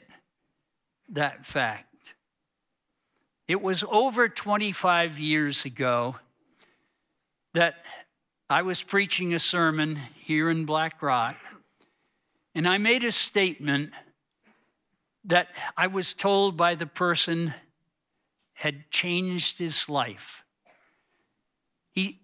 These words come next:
and this is what I said, "If you were the only person on the face of the earth,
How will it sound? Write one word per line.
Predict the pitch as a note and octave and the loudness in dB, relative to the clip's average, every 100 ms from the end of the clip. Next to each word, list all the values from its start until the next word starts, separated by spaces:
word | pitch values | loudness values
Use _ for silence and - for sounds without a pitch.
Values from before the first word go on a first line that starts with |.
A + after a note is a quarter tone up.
| - - | -20 -8
and | D#3 E3 E3+ | -4 -2 0
this | G3+ | 0
is | G3+ E3+ - | -2 -2 0
what | F3 | 0
I | E3 D#3+ | 2 0
said, | D3+ - C#3 A2 G#2+ - _ _ _ _ _ _ _ | -2 -2 -2 -4 -8 -18 _ _ _ _ _ _ _
"If | - D#3 - | -4 -2 -2
you | F3 A3 B3 F3+ A#2 A2+ - _ _ _ _ _ _ _ _ - | 0 2 2 0 -2 -12 -18 _ _ _ _ _ _ _ _ -6
were | D#3+ | -2
the | D#3+ E3+ | 0 2
only | E3 G3+ C4+ C4 B3+ C4 A#3+ | 6 8 8 4 2 2 0
person | - A3 A#3+ A#3 A#3+ A#3+ A#3 | 0 6 6 6 0 -2 0
on | G3+ A3 A#3 | 2 4 4
the | G#3+ G3+ | 2 0
face | A#3 - - B3 C4+ - | -4 -10 0 2 2 2
of | A#3+ A3+ | 2 2
the | G#3+ F#3+ | 0 2
earth, | D3+ G#2+ - - - | 2 0 -6 -20 -20